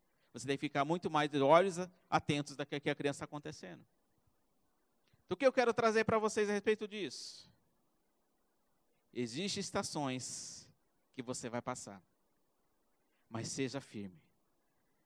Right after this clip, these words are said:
Seja constante naquilo que Deus prometeu para você, que Ele vai cumprir.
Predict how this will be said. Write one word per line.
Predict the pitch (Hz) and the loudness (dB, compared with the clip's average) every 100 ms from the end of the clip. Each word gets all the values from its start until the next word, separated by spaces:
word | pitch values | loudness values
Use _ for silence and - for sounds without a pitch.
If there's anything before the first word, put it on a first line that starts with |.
| _ | _
Seja | - 139 139 | -8 -4 -2
constante | 143 143 - - 107 95 - - - - _ _ _ | 0 0 0 -2 -4 -6 -8 -10 -12 -18 _ _ _
naquilo | 113 - 110 | -12 -8 -8
que | 110 | -4
Deus | 107 98 | -6 -4
prometeu | 110 113 107 | -6 -4 -4
para | 107 | -2
você, | 104 123 - 90 - _ _ _ | -4 -8 -12 -14 -18 _ _ _
que | - | -6
Ele | 117 | -6
vai | 98 104 101 | -6 -10 -10
cumprir. | 135 165 156 | -12 -10 -12